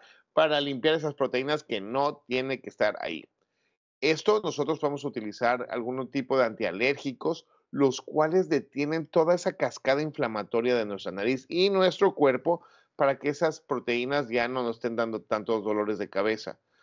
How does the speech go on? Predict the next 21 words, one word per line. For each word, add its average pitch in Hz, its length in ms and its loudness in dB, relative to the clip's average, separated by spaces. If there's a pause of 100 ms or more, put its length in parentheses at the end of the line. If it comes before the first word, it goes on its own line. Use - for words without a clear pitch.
(180)
Lo 135 140 2
primero, 147 340 4
y 170 80 4
les 123 500 0
recomiendo 147 500 -2
completamente 147 880 -2
a 117 100 0
todos, 143 420 2 (260)
es 156 220 0
utilizar 143 640 -2 (240)
agua 131 280 0
salina. 131 520 -6 (420)
El 143 120 0
agua 208 200 2
salina 185 400 -4
tiene 175 200 2
dos 151 220 2
funciones. 120 500 -6
Uno 262 300 2
es 208 140 0
que - 180 2